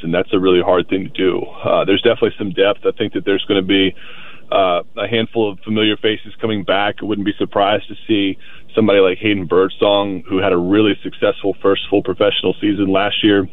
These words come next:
be on the opening day roster. I don't know for sure. We won't find out until a few days before the guys leave Arizona to come out, but, uh, that's one guy that I wouldn't be shocked to see here. Um, and a handful of, uh, of the pitchers and position players that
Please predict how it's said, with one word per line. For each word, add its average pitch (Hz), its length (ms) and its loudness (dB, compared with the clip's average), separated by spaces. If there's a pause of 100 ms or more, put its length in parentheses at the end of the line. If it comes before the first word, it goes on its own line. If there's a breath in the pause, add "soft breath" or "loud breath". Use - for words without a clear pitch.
(720)
be 104 140 2
on 104 100 2
the 107 140 4
opening 107 240 2
day 107 120 4
roster. 101 580 2
I 95 40 2
don't 95 120 4
know 92 180 4
for 90 80 -8 (100)
sure. 95 160 4
We 90 120 2
won't 90 180 0
find 92 220 0
out 92 240 0
until 90 260 -4
a 90 60 -4
few 98 160 -4
days 90 180 0
before 90 300 -4
the 90 80 -6
guys 92 240 0 (100)
leave 92 220 -6
Arizona 90 360 -2
to 92 60 -4
come 95 160 -6
out, 95 300 -2
but, 90 180 -2 (500 loud breath)
uh, 95 200 0
that's 110 240 0
one 104 200 -2
guy 107 200 2
that 104 120 0
I 98 60 2
wouldn't 104 240 -4
be 101 80 -2
shocked 104 380 -2
to 101 60 -12 (120)
see 101 160 -4
here. 113 340 4 (380 soft breath)
Um, 87 540 0
and 98 260 -2
a 98 160 2
handful 107 540 0
of, 92 120 -6
uh, 90 380 4 (340)
of 92 280 0
the 92 80 2
pitchers 104 400 0
and 92 100 -4
position 92 400 0
players 92 480 4
that 85 200 2